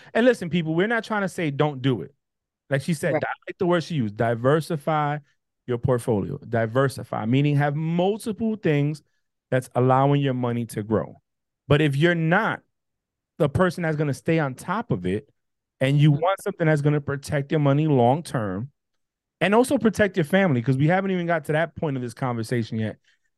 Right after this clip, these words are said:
Speaker 1: um, then we, we, there's certain avenues, certain, I'm, I'm gonna say vehicles that you can use to get you from A to B,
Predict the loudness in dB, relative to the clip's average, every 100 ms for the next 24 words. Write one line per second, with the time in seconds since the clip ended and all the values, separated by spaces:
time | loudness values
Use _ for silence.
0 | 2 4 6 4 2 -6 _ _ _ 0
1 | 4 4 0 0 0 2 2 2 -4 -8
2 | -4 -2 -2 0 2 4 2 2 -2 -2
3 | -2 -4 -6 _ _ _ _ _ _ _
4 | _ _ _ -10 -10 -6 -2 2 2 0
5 | -2 -6 -4 0 2 2 -2 -6 -4 -4
6 | 0 0 0 0 2 2 2 -2 -8 _
7 | _ -6 -2 -2 -2 -4 -6 -6 0 2
8 | 2 2 0 0 -4